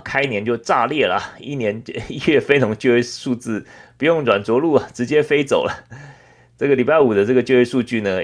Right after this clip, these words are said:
再一次跌破华尔街的眼镜。非农工业数据，这个数，工业的，呃，工作的数字增加了三十五万三千个，这个跟之前私人公司A D P他们公布的是差非常非常非常的多。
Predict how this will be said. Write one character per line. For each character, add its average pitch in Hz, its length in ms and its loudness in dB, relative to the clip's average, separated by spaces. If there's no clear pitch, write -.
再 135 140 2
一 113 80 0
次 113 260 -2
跌 95 180 -2
破 104 240 0
华 107 140 2
尔 92 100 2
街 98 220 0
的 98 60 -4
眼 80 200 -8
镜。 98 360 -6
非 160 180 -4
农 120 220 -2
工 127 180 -4
业 117 100 -2
数 110 200 -6
据， - 180 -14
这 123 140 -6
个 101 180 4
数， - 380 -6
工 131 200 -4
业 131 200 0
的， 90 160 -6
呃， 101 160 -2
工 139 240 -6
作 135 160 -2
的 90 80 -2
数 123 260 -6
字 - 300 -12
增 127 180 -2
加 131 160 2
了 95 60 0
三 127 240 -2
十 - 160 -8
五 85 120 -8
万 95 200 0
三 104 260 -4
千 98 280 -6
个， 82 200 -6
这 170 120 -4
个 135 80 -2
跟 131 160 2
之 143 120 -8
前 101 280 -2
私 123 240 -6
人 104 160 -2
公 101 120 -4
司 104 200 -8
A 107 120 -4
D 104 200 -6
P 104 200 -8
他 110 120 -4
们 92 160 -8
公 101 200 -4
布 101 140 -4
的 82 60 -4
是 98 120 -12
差 95 260 -2
非 - 140 -2
常 98 160 0
非 98 80 -6
常 85 140 -6
非 95 80 -8
常 73 160 -10
的 71 80 -16
多。 73 320 -10